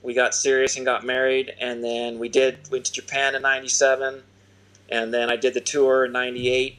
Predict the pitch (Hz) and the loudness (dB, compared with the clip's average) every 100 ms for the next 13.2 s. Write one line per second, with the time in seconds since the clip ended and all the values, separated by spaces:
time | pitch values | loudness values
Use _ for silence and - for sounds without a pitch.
0 | - 117 117 - 131 120 127 131 127 131 | -12 -8 -6 -2 -2 -2 2 2 2 0
1 | 123 123 127 127 131 - _ - _ _ | 0 0 0 -2 -4 -10 _ -20 _ _
2 | _ - 117 120 117 117 127 120 117 107 | _ -10 -8 -4 -4 -2 -4 -4 -6 -8
3 | - 135 131 131 120 120 127 123 113 110 | -4 -2 -2 -4 -4 0 0 -2 -10 -10
4 | 127 123 123 123 120 117 113 - 131 123 | -2 0 0 -4 -8 -8 -6 0 0 0
5 | 113 113 - - _ _ _ _ - 117 | -4 -12 -20 -20 _ _ _ _ -10 -8
6 | 117 117 117 117 117 117 127 123 117 123 | -4 -4 -2 -2 -4 -4 -4 -4 -2 -4
7 | 123 123 127 120 110 117 113 123 120 110 | -2 0 2 0 -4 -8 -6 -6 -4 -6
8 | 113 131 131 123 117 - _ - - _ | 0 4 6 4 0 -8 _ -20 -20 _
9 | _ - 127 - 147 135 127 139 127 127 | _ -4 -2 0 2 4 4 0 -2 -2
10 | 120 120 143 135 - 139 - - 139 135 | -2 0 -2 -2 -4 -2 -2 -6 -8 -8
11 | - _ _ _ - 123 123 127 123 139 | -14 _ _ _ -12 -8 0 0 2 2
12 | 131 127 123 - 143 139 127 127 117 123 | 2 2 0 -2 -4 -4 -2 0 -2 -4
13 | - | -14